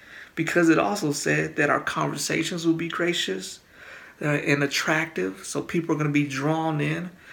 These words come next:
So if they're hurting, man, our words are gonna be medicine for them.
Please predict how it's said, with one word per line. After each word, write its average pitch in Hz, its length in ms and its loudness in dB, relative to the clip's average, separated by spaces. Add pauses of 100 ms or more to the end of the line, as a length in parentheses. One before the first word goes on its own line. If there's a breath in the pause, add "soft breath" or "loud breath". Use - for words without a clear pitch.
(120)
So - 180 -2
if 127 140 -4
they're 139 200 2
hurting, 175 440 4
man, 165 380 -2 (160 loud breath)
our 151 160 -6
words 160 320 6
are 143 40 -4
gonna 147 140 2
be 143 100 2
medicine 147 520 0
for 131 240 -6
them. 110 220 -12